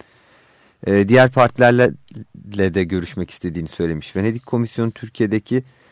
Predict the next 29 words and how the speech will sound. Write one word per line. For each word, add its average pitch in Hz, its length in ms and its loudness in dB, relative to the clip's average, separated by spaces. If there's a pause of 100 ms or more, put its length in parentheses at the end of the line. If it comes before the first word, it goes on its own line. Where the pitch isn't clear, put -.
(280)
e, 98 280 -2
diğer 110 180 4
muhalefet 101 500 0
partileriyle 98 640 0
de 110 80 0
görüşmek 101 460 -2
istiyoruz, - 760 -10 (160)
e, 92 40 -8 (520)
demişler. 101 500 -6
Böylece 92 340 -4
bunu 92 160 -2
anlıyoruz. 82 600 -4 (1080)
Herhalde 120 520 2
bu, 120 260 0 (100)
e, 110 40 -10
hayırlı 117 640 2
denebilecek 101 520 0
şeylerden 104 580 2
biri. 107 120 -2
Çünkü 101 280 -4
hakikaten 120 460 0 (120)
acilen, 104 440 2 (200)
e, 87 420 0
anayasa 98 460 0
ihtiyacı, 87 540 -2
anayasa 98 320 0
tartışmak 98 600 -2
ve 117 60 -4
toplumsal 104 640 -2